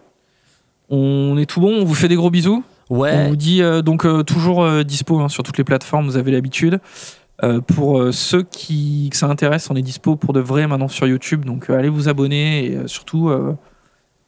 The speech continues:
Speaker 1: euh, ben, si ça vous plaît, partagez, quoi, parce que ça permettra aux gens de savoir que,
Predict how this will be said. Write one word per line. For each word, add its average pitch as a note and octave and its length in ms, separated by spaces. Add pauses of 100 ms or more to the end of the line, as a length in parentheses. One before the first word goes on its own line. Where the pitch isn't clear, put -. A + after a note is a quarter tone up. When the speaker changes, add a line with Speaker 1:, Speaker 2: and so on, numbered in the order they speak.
Speaker 1:
euh, G2 120
ben, A#2+ 140
si - 140
ça - 100
vous A#2+ 100
plaît, C#3 140
partagez, C3 380
quoi, - 200 (100)
parce - 160
que B2 240
ça B2+ 180
permettra A#2+ 420
aux B2+ 60
gens C3+ 140
de B2+ 60
savoir B2+ 380
que, - 120